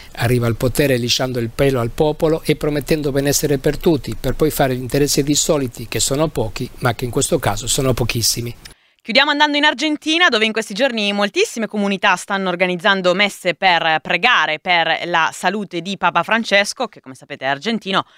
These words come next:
Speaker 2: Questa sera vi portiamo in una Villa Miserias, l'equivalente argentino delle favelas brasiliane. Prima però di sentire il reportage di Marta Facchini, una buona serata a tutti e tutte da Martina Stefanoni e buon weekend.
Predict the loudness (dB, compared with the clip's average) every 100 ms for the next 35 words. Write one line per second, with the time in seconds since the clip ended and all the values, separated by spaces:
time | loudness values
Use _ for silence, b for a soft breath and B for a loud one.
0 | b b 0 0 2 2 2 0 -6 -2
1 | -2 -2 0 0 0 2 2 2 0 0
2 | 2 2 2 0 -4 -4 -2 -2 -2 -2
3 | -4 -4 0 0 0 -6 -4 -4 -2 0
4 | 0 -2 -2 0 2 0 2 0 2 -2
5 | 2 4 4 -2 -4 -2 0 2 0 -2
6 | -2 2 0 b b b b -2 2 2
7 | 2 0 -2 2 4 4 0 -4 -6 -4
8 | 0 0 -2 -4 -6 _ -4 0 0 2
9 | 0 0 -2 -2 -8 -10 -10 -12 -4 0
10 | 2 0 -4 -8 -6 -2 -2 -2 -4 -4
11 | -2 -2 -4 -8 -12